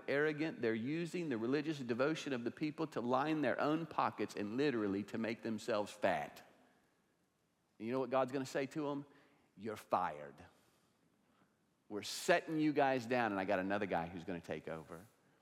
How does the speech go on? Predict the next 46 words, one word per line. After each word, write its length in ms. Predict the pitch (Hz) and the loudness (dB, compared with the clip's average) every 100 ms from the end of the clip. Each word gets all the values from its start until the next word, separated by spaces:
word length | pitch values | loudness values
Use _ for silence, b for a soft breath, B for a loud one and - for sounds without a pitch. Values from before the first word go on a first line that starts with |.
| b _ | b _
We 300 | 143 160 190 | -2 2 2
see 240 | 170 220 226 | 2 4 6
it 80 | 202 | 8
with 140 | 190 | 6
Saul. 440 | - 233 226 196 | 6 6 8 6
He's 240 | 151 185 - | 2 -2 0
handsome, 580 | 233 226 208 - 185 165 | 6 6 6 4 4 6
he's 300 | 208 180 185 | 4 2 4
mighty, 640 | 202 233 254 233 160 131 | 6 8 6 4 2 0
but 160 | 131 | -2
he's 120 | 147 165 | -4 -6
proud. 600 | - 185 170 123 113 113 139 - _ _ _ _ _ _ _ _ _ _ _ | -2 2 4 2 0 -4 -12 -20 _ _ _ _ _ _ _ _ _ _ _
And 120 | 104 | -4
God 240 | 104 127 139 | 4 4 4
will 100 | 135 | -2
set 280 | - 160 - | 2 2 2
him 240 | 165 156 | 0 2
down, 220 | 127 110 | 2 2
and 100 | 110 | 0
guess 220 | 117 127 | 0 -2
who 100 | - | -4
he'll 160 | 127 131 | -4 -4
go 220 | 120 104 | 0 -2
to? 180 | - 104 | -2 -8
The 140 | 92 | -8
runt 360 | 90 101 127 151 | -4 -2 -2 -4
of 120 | 143 | -4
the 100 | 135 | -4
litter, 460 | 117 101 90 90 90 B B | -2 -2 -2 -4 -6 B B
the 80 | 98 | -10
shepherd 580 | - - 143 - 120 98 | -4 0 2 2 -4 -2
boy, 280 | 95 90 92 | -4 -2 -2
who 160 | 120 | -2
all 240 | - 165 185 | 2 2 0
he 120 | 190 | -2
knows 280 | 180 170 165 | -4 -4 -2
how 80 | 165 | -2
to 100 | 151 | 0
do 160 | 143 | 0
is 100 | 104 | -2
take 220 | - 131 - | -2 -6 -4
care 200 | 127 107 | -4 -4
of 80 | |
sheep 260 | - 123 113 | -4 -6 -4
and 100 | 104 | -2
worship. 460 | 98 87 - 82 | 0 0 -4 -10